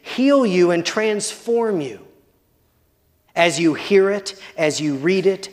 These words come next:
as you mark it, as you learn it, and as you inwardly digest it, all for the glory of God,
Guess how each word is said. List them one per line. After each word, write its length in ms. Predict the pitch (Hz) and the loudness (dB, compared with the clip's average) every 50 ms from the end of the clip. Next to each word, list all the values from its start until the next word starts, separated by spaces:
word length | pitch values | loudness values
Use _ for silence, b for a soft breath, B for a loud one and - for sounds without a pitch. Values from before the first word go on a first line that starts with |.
| - - | -8 -4
as 180 | 151 156 127 | -4 -2 -2
you 120 | 147 151 139 | -2 -2 -2
mark 420 | 135 139 147 156 180 202 196 - | -2 0 0 0 0 0 0 -2
it, 200 | 220 214 220 - B B B B | -2 -2 -4 -8 B B B B
as 200 | - 160 151 123 | -4 -4 -2 -2
you 140 | 156 151 139 | -2 -4 -4
learn 320 | 131 135 156 180 196 196 | -2 0 0 0 2 0
it, 240 | 196 202 202 - - B B B B B | -2 -4 -6 -8 -12 B B B B B
and 160 | - 170 160 165 | -6 -4 -2 0
as 220 | 160 160 147 - | 0 -2 0 -2
you 140 | 160 156 165 | -2 -2 -2
inwardly 500 | - 175 185 208 208 208 208 196 208 202 | 0 0 0 2 2 2 2 4 4 2
digest 640 | 175 196 190 190 170 - 165 151 139 - - - 147 | 2 2 0 -2 -2 -2 -2 -2 -2 -2 -4 -6 -8
it, 160 | 139 135 B B B B B | -10 -10 B B B B B
all 640 | - 190 208 226 233 233 233 240 233 233 - - - | 4 6 8 8 8 8 6 6 4 0 -4 -14 -8
for 140 | - 180 | -6 -4
the 120 | 165 160 151 | -2 -2 -2
glory 340 | 147 151 156 160 160 160 160 | 0 0 0 2 2 2 0
of 160 | 160 139 135 | -2 -2 -2
God, 400 | 156 139 127 113 - - - | -4 -4 -4 -4 -8 -14 -18